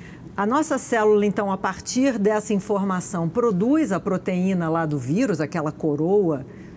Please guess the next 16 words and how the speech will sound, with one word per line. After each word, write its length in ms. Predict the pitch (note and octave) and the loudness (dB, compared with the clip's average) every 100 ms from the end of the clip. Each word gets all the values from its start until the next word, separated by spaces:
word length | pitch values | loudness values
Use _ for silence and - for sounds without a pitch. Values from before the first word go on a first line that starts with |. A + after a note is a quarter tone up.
| - | -12
né, 220 | D#3 F3 F#3 | -6 -4 -4
que 100 | C#3+ | -2
agora 280 | D#3 F3 | -2 0
é 40 | E3+ | 0
o 100 | D#3 | -2
símbolo 460 | - F3+ F3+ E3 | -4 -2 0 0
mais 540 | D#3+ F3 G#3 F#3+ - - - - | 0 0 0 -2 -4 -12 -16 -4
icônico 880 | G3 - A3+ A3+ A#3+ G3+ F3 - F3 - | -4 -2 0 2 2 2 0 -2 -4 -4
<laughs> 120 | - G3 | -6 -6
do 220 | G3+ G3+ G#3+ | -2 2 2
último 320 | G#3+ G3 F#3 | 0 -2 0
ano 200 | G3 G3+ | 2 2
e 40 | F#3+ | 2
meio. 400 | F#3 F#3+ A3+ A3 - - - - - - - - - - - | 2 0 -2 -6 -14 -18 -18 -16 -16 -18 -18 -18 -18 -18 -6
E 100 | C#4 | -2
aí 300 | D#4+ D#4 D#4 | 0 2 2